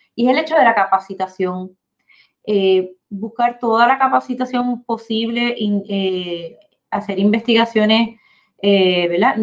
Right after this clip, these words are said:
Tanto a nivel local como internacional que están haciendo en otros mercados, y tú hacer esa investigación de cómo tú puedes innovar, qué, qué, qué algo diferente le puedes dar a tu negocio, qué servicio particular tú le puedes ofrecer a ese cliente,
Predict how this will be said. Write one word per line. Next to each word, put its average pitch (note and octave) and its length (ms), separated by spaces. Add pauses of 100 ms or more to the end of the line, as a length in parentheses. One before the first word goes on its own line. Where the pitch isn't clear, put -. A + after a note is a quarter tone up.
Tanto G3 280
a F#3+ 40
nivel F#3 240
local G#3+ 400
como A3 220
internacional G3 540
que G#3+ 80
están G#3+ 160
haciendo G#3 300
en G#3+ 80
otros G#3+ 220
mercados, G#3+ 640 (540)
y A#3 160
tú C4 320
hacer A#3 300
esa C#4 180
investigación D4+ 600
de A3+ 120
cómo A#3+ 260
tú C4 120
puedes C4+ 220
innovar, A#3+ 640 (460)
qué, A3+ 320
qué, B3+ 160 (420)
qué C4+ 100
algo C#4 260
diferente C#4 560
le A3 120
puedes G3 220
dar G3+ 140
a G#3 80
tu G#3 180
negocio, F3 640
qué A3 140
servicio A#3 460
particular A3 720
tú A3+ 80
le G3+ 100
puedes G3 240
ofrecer G3 440
a F#3+ 40
ese G3 200
cliente, F3 460